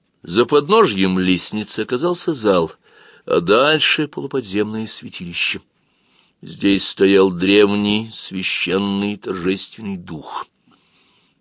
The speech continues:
Я не мог в темноте разобрать, что изображено на стене, обращённой в святилище.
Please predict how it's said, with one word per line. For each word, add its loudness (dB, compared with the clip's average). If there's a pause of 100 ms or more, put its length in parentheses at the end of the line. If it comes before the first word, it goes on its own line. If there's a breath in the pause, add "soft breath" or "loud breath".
(120)
Я -2
не -2
мог 2
в -8
темноте -6
разобрать, -2 (320 loud breath)
что -4
изображено 2
на 2
стене, -2
обращённой -4
в -10
святилище. -8